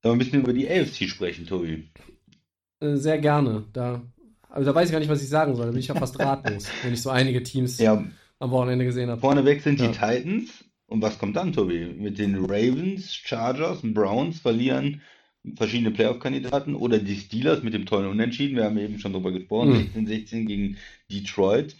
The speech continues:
Speaker 1: Zu Hause ist bestimmt auch keine, äh, Glanzleistung, keine, äh, Ruhmesleistung. Wer kommt jetzt, äh, in die, in die Playoffs und, und wer nicht? Was ist deine Einschätzung
Speaker 2: Ja,
Speaker 1: im
Speaker 2: also
Speaker 1: Moment, A F C?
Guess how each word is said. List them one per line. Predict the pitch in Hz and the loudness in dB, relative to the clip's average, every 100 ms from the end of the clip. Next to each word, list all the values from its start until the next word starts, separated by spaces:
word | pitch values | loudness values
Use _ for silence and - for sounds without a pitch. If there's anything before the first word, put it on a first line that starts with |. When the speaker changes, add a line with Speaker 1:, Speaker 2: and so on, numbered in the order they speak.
| _ _ | _ _
Speaker 1:
Zu | - 113 92 | -10 -6 2
Hause | 101 123 131 | 4 4 2
ist | 120 117 | -2 -4
bestimmt | 113 117 110 | -2 -2 0
auch | 110 110 | -2 0
keine, | 110 104 101 101 98 101 98 95 | 0 2 2 0 0 -2 -2 -4
äh, | - - _ _ _ _ 95 | -12 -20 _ _ _ _ -2
Glanzleistung, | 95 104 117 117 117 123 135 139 147 | 2 2 2 2 2 2 0 -2 0
keine, | 117 107 | 0 0
äh, | 104 101 98 | 0 0 -2
Ruhmesleistung. | 95 95 113 117 110 113 117 131 139 - _ _ _ _ _ _ _ - | -4 -2 -4 -2 -2 -2 -2 -4 -4 -12 _ _ _ _ _ _ _ -2
Wer | 113 123 | 0 2
kommt | 151 151 | 0 2
jetzt, | 110 - - - | 0 0 -10 -4
äh, | 101 101 98 78 | -2 0 -2 -4
in | 101 | -4
die, | 101 104 | -4 -4
in | 104 | -4
die | 101 | -6
Playoffs | 101 92 87 - - - | -2 -2 -4 -8 -18 -8
und, | 95 92 | -4 -2
und | 92 | -2
wer | 92 95 | 0 2
nicht? | 143 147 - - _ - - - - - - - _ _ _ - | 2 0 -10 -20 _ -20 -20 -20 -20 -20 -20 -20 _ _ _ -4
Was | 95 | 0
ist | |
deine | 104 107 | 2 2
Einschätzung | 123 123 - - | 0 0 -2 0
Speaker 2:
Ja, | 85 | 2
Speaker 1:
im | |
Speaker 2:
also | - - | 2 0
Speaker 1:
Moment, | 87 | -4
A | |
F | 87 87 | -6 -4
C? | 98 92 | -4 -4